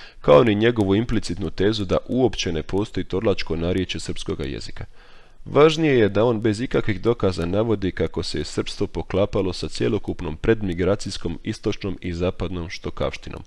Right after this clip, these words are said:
Iz njegova izričaja nije jasno zašto bi se srpstvo gubilo ako bi Srbi prelazili na univerzalnu katoličku vjeru. Ako je srpstvo, koje od vremena Nemanjića bilo vezano s pravoslavlje, bilo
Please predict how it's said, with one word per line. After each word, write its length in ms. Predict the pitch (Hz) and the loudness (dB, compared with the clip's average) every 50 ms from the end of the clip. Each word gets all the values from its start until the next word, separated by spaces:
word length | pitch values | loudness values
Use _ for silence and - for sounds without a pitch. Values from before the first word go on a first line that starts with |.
| - - - - - - - - - - - | -12 -12 -12 -12 -14 -18 -20 -20 -16 -10 -6
Iz 160 | - 95 95 | -4 -4 0
njegova 420 | 120 156 180 175 160 151 135 120 - | 2 2 4 6 6 8 8 8 6
izričaja 560 | 135 147 135 135 120 - - 113 104 101 95 | 4 2 0 0 0 0 2 2 2 2 2
nije 260 | 101 127 160 170 139 | 2 2 2 4 4
jasno 420 | 139 139 - - - - 85 71 | 6 6 4 4 0 -4 -6 -4
zašto 380 | 76 92 120 147 - - - - | 0 0 0 0 0 -2 -4 -4
bi 100 | 123 113 | -2 -4
se 140 | - - 98 | -4 -6 -8
srpstvo 520 | - - - 113 - - - - 104 - | -4 -2 -2 -2 -2 -4 -4 -2 -2 -2
gubilo 500 | - 95 98 113 123 135 120 107 104 95 - - | -2 0 0 0 2 4 2 4 4 2 0 0
ako 280 | - 90 - - 90 | 0 0 0 0 -2
bi 120 | 85 82 82 | -2 -2 -4
Srbi 380 | - - - 117 117 123 113 | -4 -2 -2 -2 0 0 -2
prelazili 600 | 98 - - 107 107 110 101 92 87 90 87 85 | -2 0 0 2 2 2 2 0 0 0 0 0
na 140 | 82 90 - - | 0 -2 -2 -4
univerzalnu 640 | - 101 110 117 104 95 92 87 82 85 82 82 80 76 | -4 -2 -2 0 0 0 -2 -2 -2 -2 -2 0 -2 -2
katoličku 580 | - - 85 - - 82 78 78 - - - | -2 -2 -2 0 0 0 0 -2 -4 -6 -6
vjeru. 240 | - - 60 - - - - - - - - - - - - - - | -8 -6 -6 -8 -8 -10 -14 -16 -16 -16 -18 -18 -18 -20 -20 -18 -6
Ako 340 | - - 143 165 - - 175 | 0 2 2 2 4 4 2
je 80 | 175 - | 2 2
srpstvo, 420 | - - - - - - - 62 - - - - | 2 2 0 0 0 -2 -6 -6 -6 -8 -10 -8
koje 240 | - - 87 87 85 | -4 0 2 2 2
od 100 | 82 85 | 0 2
vremena 380 | 101 117 127 123 107 95 92 | 2 2 2 4 2 2 2
Nemanjića 560 | 90 95 110 110 98 78 76 71 69 - - | 2 2 2 2 2 0 -2 -2 -4 -6 -6
bilo 260 | 73 80 101 101 98 92 | -4 -2 -2 -2 -2 0
vezano 360 | 95 107 101 90 90 82 82 | 0 0 0 -2 -2 -4 -6
s 60 | - | -6
pravoslavlje, 720 | - - - 73 64 64 - - - - - 95 110 - - | -6 -4 -4 -2 -2 -4 -6 -6 -6 -6 -4 -4 -6 -6 -8
bilo 400 | 95 87 95 117 127 127 110 | -4 2 4 6 6 6 6